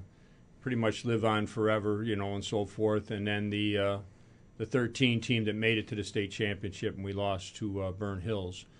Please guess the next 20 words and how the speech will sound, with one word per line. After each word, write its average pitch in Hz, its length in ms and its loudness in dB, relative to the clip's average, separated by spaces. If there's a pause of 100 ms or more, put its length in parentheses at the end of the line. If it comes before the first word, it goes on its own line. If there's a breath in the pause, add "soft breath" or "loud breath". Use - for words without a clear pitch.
(300 soft breath)
So 113 280 2
to 110 80 4
make 135 220 6
it 131 100 0
three 131 220 2
times 117 480 2
there 107 280 4
is, 98 220 -2
is, 101 400 -6
uh, 95 320 -2
something 110 400 -4
that 98 60 -4
we 90 60 -8
could 95 280 -4 (640)
really 127 220 6
be 117 120 2
proud 113 400 6
for 113 120 -6
the 101 80 0
school. 101 580 2